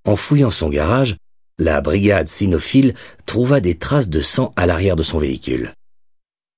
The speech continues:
Les prélèvements furent envoyés au service médico-légal de Birmingham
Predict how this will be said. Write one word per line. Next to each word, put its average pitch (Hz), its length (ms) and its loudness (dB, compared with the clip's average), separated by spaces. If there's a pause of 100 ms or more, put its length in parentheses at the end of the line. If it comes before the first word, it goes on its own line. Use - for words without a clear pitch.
Les - 120 0
prélèvements 78 520 2 (160)
furent 85 260 -2
envoyés 95 400 4
au 67 60 0
service 98 440 0
médico-légal 85 640 0
de 67 80 -2
Birmingham 78 640 0